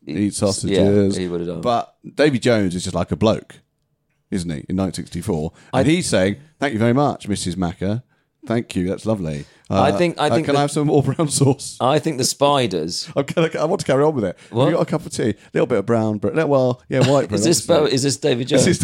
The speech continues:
Speaker 2: Davy Jones,
Speaker 1: Okay.
Speaker 2: yeah. <laughs> I'm having breakfast. I didn't really want to stop it. I was enjoying it.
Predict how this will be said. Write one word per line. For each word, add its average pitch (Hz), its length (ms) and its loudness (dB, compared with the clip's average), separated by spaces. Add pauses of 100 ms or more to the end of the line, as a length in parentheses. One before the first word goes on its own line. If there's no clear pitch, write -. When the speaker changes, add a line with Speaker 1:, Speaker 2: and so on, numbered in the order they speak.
(100)
Speaker 2:
Davy 139 180 -2
Jones, 147 440 2
Speaker 1:
Okay. 131 260 0
Speaker 2:
yeah. - 160 -16
<laughs> - 100 -8
I'm 147 180 -2
having 143 340 0
breakfast. 135 680 -8 (200)
I 135 60 0
didn't 160 240 -2
really 139 80 6
want 123 160 2
to 123 60 -6
stop 131 320 -4
it. 92 100 -2
I 113 60 0
was - 100 -6
enjoying 120 380 -2
it. - 200 -10